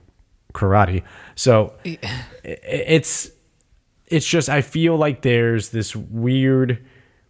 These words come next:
Speaker 1: fantasy opportunity in my head to see, to think about what it would be like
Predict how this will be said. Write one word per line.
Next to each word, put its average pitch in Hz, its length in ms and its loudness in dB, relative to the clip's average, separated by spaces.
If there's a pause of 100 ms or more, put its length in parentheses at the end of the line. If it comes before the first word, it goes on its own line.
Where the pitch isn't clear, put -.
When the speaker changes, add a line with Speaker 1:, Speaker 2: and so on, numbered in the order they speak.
(960)
Speaker 1:
fantasy 127 600 2
opportunity 104 800 0
in 107 140 0
my 101 160 0
head 101 380 2
to 104 100 -6
see, 107 480 -4
to 117 100 -2
think 147 240 2
about 107 220 2
what 127 180 2
it 139 40 4
would 107 200 0
be 107 160 0
like 82 420 -10